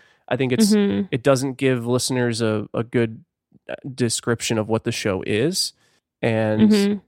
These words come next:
Speaker 1: I think it's, it, it doesn't speak to, I don't know. It's, it's like, it's more of a personal thing rather than, like, in my mind, the podcast news is much more for the community and for podcast producers. Um, and even though the
Speaker 2: Right.
Speaker 1: podcast dude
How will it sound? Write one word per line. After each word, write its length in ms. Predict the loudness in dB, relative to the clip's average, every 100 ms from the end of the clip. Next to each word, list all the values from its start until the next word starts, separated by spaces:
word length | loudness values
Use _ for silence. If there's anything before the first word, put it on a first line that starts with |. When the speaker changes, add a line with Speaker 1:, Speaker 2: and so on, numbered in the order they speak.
| -8
Speaker 1:
I 120 | -8
think 340 | -4 -4 -2
it's, 360 | -2 -4 -4 -10 -6
it, 180 | -8 -8 _ _ _ _
it 200 | -4 -4
doesn't 320 | 0 -2 -2 -6
speak 440 | -6 -4 -6 -6
to, 840 | -4 0 2 2 2 0 0 -4 -12 _ -10
I 60 | -2
don't 120 | 0
know. 280 | 0 -2 -4
It's, 240 | -4 0
it's 180 | 0 2
like, 220 | 2 2
it's 160 | 0 0
more 140 | 2
of 60 | 2
a 40 | 0
personal 440 | 0 -2 0 -2
thing 220 | 0 -2
rather 360 | 2 2 2 0
than, 200 | 0 0
like, 300 | -2 -4 -12 _ -6
in 100 | -2
my 160 | 2 2
mind, 300 | 4 0 -2
the 40 |
podcast 500 | -2 -4 -2 -4 -2
news 220 | -2 -2 -2
is 160 | -6
much 240 | -4 -4 -4
more 160 | -4
for 400 | -4 -4 -2 0
the 100 | -2
community 600 | -6 -4 -2 -2 -4 -4
and 120 | -4 -6
for 280 | -4 -4
podcast 580 | -2 -4 -4 -2 -2 -2
producers. 580 | -2 -2 -2 -2 -4 -6 _ _ _ _ _ -2
Um, 300 | 0 0 -4
and 100 | 0 2
even 260 | 2 2
though 540 | 2 2 2 0 -2 -8 _ -6
the 80 |
Speaker 2:
Right. 260 | -2 0 0
Speaker 1:
podcast 300 | 0 -4 -2
dude 400 | 0 0 -2 -6